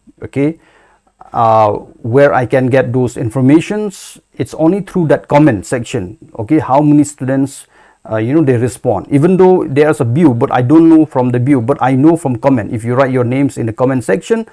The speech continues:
then I will know, okay, who has attended my class. Like, say, for example, those students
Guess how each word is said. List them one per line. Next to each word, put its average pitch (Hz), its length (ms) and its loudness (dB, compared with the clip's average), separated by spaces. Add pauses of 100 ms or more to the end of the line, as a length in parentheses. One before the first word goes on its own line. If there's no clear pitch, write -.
(300)
then 131 480 -2
I 127 140 -2
will 123 160 -2
know, 104 300 -6 (220)
okay, 170 340 -2 (260)
who 165 160 -2
has 151 340 -6
attended 110 300 -6
my 104 100 -6
class. - 460 -10 (300)
Like, 147 160 0
say, 208 120 2
for 165 100 -2
example, 165 440 2
those 170 240 0
students 180 540 0